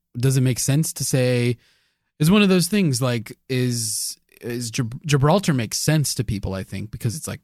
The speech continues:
there's pillars. But, um, some people say that, uh, the Pillars of Hercules was actually a reference to,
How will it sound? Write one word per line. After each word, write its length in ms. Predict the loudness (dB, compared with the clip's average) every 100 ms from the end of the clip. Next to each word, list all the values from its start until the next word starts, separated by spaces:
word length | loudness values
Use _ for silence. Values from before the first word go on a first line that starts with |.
| _
there's 180 | -12 -8
pillars. 560 | -4 -4 -6 -8 -12 -18 _ _ _ _
But, 320 | -6 -6 -6 -6
um, 400 | -4 -4 -4 -4
some 200 | -2 -2
people 200 | 0 -2
say 220 | 0 0
that, 260 | 0 -2 -2
uh, 220 | 0 0
the 100 | 0
Pillars 260 | 0 0 0
of 60 | 0
Hercules 480 | -2 -2 -2 -2 -4
was 140 | -4
actually 300 | -2 -2 -2
a 40 |
reference 420 | 0 -2 -2 -6 -4
to, 320 | -2 0 -2